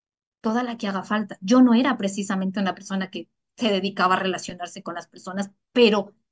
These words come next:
estaba por encima lo que yo quería y era, "Me quiero superar, quiero hacer cambios, estoy dispuesta a conocer gente", ¿sí?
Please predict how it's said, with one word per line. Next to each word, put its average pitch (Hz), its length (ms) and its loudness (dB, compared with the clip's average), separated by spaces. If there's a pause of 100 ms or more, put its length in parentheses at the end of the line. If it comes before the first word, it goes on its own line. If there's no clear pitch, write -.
(300)
estaba 247 440 0
por 262 160 4
encima 226 400 2
lo 220 180 -4
que 196 240 -10 (220)
yo 202 380 -2
quería 208 400 0
y 190 120 0
era, 196 160 2
"Me 196 240 2
quiero 233 380 0
superar, 196 640 -4
quiero 269 380 4
hacer 196 400 -4
cambios, 190 480 0
estoy 196 300 -2
dispuesta 214 600 -4
a 180 60 -12
conocer 185 400 -8
gente", - 380 -14 (500)
¿sí? 233 300 -4